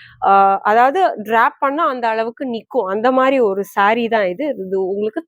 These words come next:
தௌசண்ட்குள்ள ஒரு நல்ல பட்ஜெட் ஃப்ரெண்ட்லில கிடைக்குது. And பல்லு பார்ட் நான் சொன்ன மாதிரி ஒரு ரிச் பல்லு.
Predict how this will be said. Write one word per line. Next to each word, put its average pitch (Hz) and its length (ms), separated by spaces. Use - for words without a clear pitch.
தௌசண்ட்குள்ள 269 720
ஒரு 240 180
நல்ல 220 340
பட்ஜெட் 214 520
ஃப்ரெண்ட்லில 214 480
கிடைக்குது. 185 480
And 233 300
பல்லு 294 360
பார்ட் 294 260
நான் 240 140
சொன்ன 220 280
மாதிரி 220 300
ஒரு 220 200
ரிச் - 340
பல்லு. 208 460